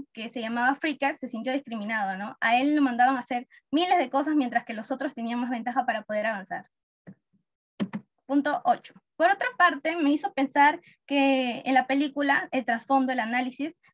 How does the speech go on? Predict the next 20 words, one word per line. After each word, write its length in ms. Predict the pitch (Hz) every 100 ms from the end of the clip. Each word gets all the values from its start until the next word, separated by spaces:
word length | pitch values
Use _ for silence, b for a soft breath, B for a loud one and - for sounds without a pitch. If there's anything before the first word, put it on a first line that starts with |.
| _
que 140 | 302
si 180 | 285 294
tienes 260 | 359 403 480
dinero, 560 | 302 294 311 339 370 -
no 220 | 269 294
eres 180 | 349 415
feliz. 420 | 208 208 202 -
Bueno, 300 | 226 302 208
por 160 | - 202
una 220 | 311 359
parte 260 | 320 320 349
es 80 | -
cierto, 420 | 294 277 - 214
porque 260 | 226 233
por 160 | 233 240
dinero 340 | 262 294 349
muchas 300 | 339 349 339
veces 260 | 285 311 349
se 60 | 285
discute. 600 | 226 _ 277 254 254